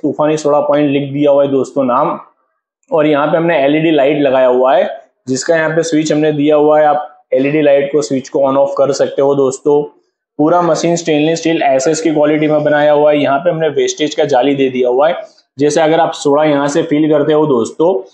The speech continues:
अगर अपना जो wastage गिरेगा, वो यहाँ जाली में जाएगा और आपका उसका pipe जो बाल्टी वगैरह में रखोगे, तो wastage अपना वहां पे गिरेगा, ताकि आपका मशीन खराब ना हो,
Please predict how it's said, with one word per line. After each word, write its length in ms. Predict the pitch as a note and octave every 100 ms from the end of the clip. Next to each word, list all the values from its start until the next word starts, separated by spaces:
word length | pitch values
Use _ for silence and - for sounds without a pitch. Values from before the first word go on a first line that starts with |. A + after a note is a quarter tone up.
| _ _ -
अगर 200 | D3+ E3
अपना 240 | D#3+ E3
जो 180 | D#3 D#3+
wastage 480 | C3 B2+ B2+ D#3+ D3+
गिरेगा, 500 | E3 F3+ D#3+ D3+ - _ _ C3+
वो 100 | D3
यहाँ 160 | D3+
जाली 300 | C#3+ C3 D#3
में 140 | E3 E3
जाएगा 340 | E3 E3 F3
और 300 | E3 C#3+ C#3
आपका 340 | D3 C#3+ D#3
उसका 240 | D3 C#3+ D#3
pipe 400 | - C3+ D3+ D3+
जो 180 | C#3 D3+
बाल्टी 360 | C3+ B2+ C3 D3+
वगैरह 340 | C#3+ C#3+ D3
में 140 | C#3+
रखोगे, 400 | C#3+ C3 F3 D#3 D#3 - _ -
तो 120 | D3
wastage 340 | C#3 C3+ D#3+ D3+
अपना 200 | C#3+ D3+
वहां 260 | B2+ C#3
पे 160 | D3+ D3
गिरेगा, 340 | C#3 C3 D3
ताकि 340 | E3 D3 - E3
आपका 240 | D#3+ E3+
मशीन 320 | D3+ - E3
खराब 400 | D3+ C#3+ D3 D#3
ना 100 | D#3+
हो, 380 | E3 F3+ F#3+